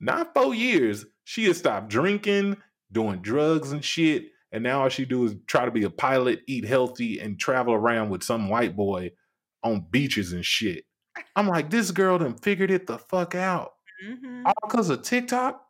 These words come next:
Speaker 1: 'Cause you made one-minute videos?
Speaker 2: <laughs>
Speaker 1: God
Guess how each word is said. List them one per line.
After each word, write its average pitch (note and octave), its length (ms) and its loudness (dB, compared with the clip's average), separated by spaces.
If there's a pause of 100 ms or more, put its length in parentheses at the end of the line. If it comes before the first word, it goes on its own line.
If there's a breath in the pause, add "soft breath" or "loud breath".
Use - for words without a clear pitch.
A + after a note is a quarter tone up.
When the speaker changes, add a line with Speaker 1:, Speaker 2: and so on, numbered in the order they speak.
(240)
Speaker 1:
'Cause F#3+ 160 -4
you A#3+ 100 -2
made E3 420 0 (240)
one-minute G#3 680 0
videos? D4+ 600 2 (280)
Speaker 2:
<laughs> A#3 420 -8 (480)
Speaker 1:
God C4+ 400 -4